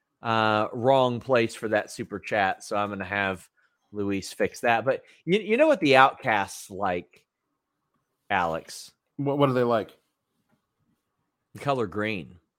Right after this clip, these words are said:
Speaker 2: Ah, it's true.
Speaker 1: Big fans of the color green.
Speaker 2: Mm, they
Speaker 1: So
Speaker 2: love
Speaker 1: am
Speaker 2: it.
Speaker 1: I. When it's
Speaker 2: Mm.
Speaker 1: athletic greens dot com slash fightful, get a free one-year supply of vitamin D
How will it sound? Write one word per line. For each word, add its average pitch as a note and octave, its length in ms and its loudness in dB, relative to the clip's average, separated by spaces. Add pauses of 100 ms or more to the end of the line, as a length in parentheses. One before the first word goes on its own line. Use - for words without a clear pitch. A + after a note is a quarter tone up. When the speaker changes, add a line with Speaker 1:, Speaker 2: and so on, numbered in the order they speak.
(360)
Speaker 2:
Ah, C3 300 0
it's - 140 -14
true. G#2+ 360 -12 (680)
Speaker 1:
Big D3 200 4
fans E2+ 580 -6
of G2+ 100 -10
the G2 60 -6
color F2+ 300 -6
green. G#2+ 380 -4
Speaker 2:
Mm, A#2+ 180 -18
they B2+ 100 6
Speaker 1:
So A#2+ 60 4
Speaker 2:
love C#3+ 220 4
Speaker 1:
am - 60 0
Speaker 2:
it. A#2 40 2
Speaker 1:
I. B2 320 -2 (400)
When E3+ 180 2
it's E3+ 140 2
Speaker 2:
Mm. G#3+ 60 12
Speaker 1:
athletic F3 360 10
greens D3+ 380 2
dot F3+ 240 10
com D3 380 2 (180)
slash C#3 500 0
fightful, C3 520 -2 (340)
get B2+ 100 -10
a A2+ 40 -8
free C#3 260 -8
one-year A#2 340 -6
supply G#2+ 380 -6
of G2 80 -4
vitamin G#2 400 -4
D G#2 340 -10